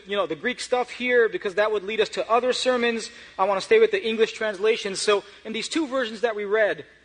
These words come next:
the words that, uh, Timothy's mentor uses to outline that is speech, conduct, love, faith, and purity. In the N R S V, speech, conduct, love, faith, and purity. And in the Message,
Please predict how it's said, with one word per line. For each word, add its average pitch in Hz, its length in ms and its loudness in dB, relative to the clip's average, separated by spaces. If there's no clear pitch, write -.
the 190 80 2
words 262 600 0
that, 202 340 2
uh, 180 240 2
Timothy's 240 380 -4
mentor 214 240 -4
uses 196 340 -8
to 180 180 -8
outline 185 480 0
that 170 300 -4
is 160 300 -6
speech, - 500 -4
conduct, 233 500 0
love, 202 340 2
faith, 220 360 -4
and 196 140 -8
purity. 247 460 -4
In 190 140 -6
the 196 140 -2
N 220 120 0
R 220 160 4
S 208 140 -4
V, 226 280 -6
speech, - 440 -4
conduct, 208 480 -2
love, 180 260 -2
faith, 190 360 -4
and 170 140 -10
purity. 190 420 -2
And 254 320 2
in 214 60 -2
the 208 80 -6
Message, 208 500 0